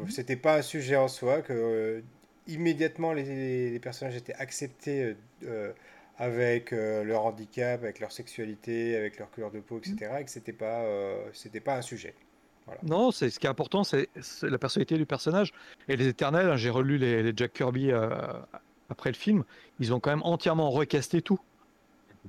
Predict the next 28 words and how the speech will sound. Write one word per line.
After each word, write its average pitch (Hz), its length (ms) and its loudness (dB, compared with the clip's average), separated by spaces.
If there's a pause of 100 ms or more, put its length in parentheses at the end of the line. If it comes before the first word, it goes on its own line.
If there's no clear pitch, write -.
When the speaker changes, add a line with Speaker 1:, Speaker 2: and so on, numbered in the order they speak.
(220)
Speaker 1:
Euh... 117 1000 0 (880)
Non, 220 300 6
et, 170 260 4
et, 160 140 4
euh, 156 160 4
alors 151 180 4
après, 196 300 2
voilà, 170 240 6
il 135 60 6
y - 20 4
a - 20 4
deux 143 120 2
façons - 260 0
de 143 60 -2
dire. 160 220 0
C'est 135 200 0
Marvel 131 260 2
est 131 60 2
cynique 147 520 -2
et 113 200 2 (360)
fait 135 120 0
ça - 180 0
pour 117 140 -6
toucher 131 240 0
un 120 80 2
très 139 200 0
large 135 200 0
public. 147 440 -2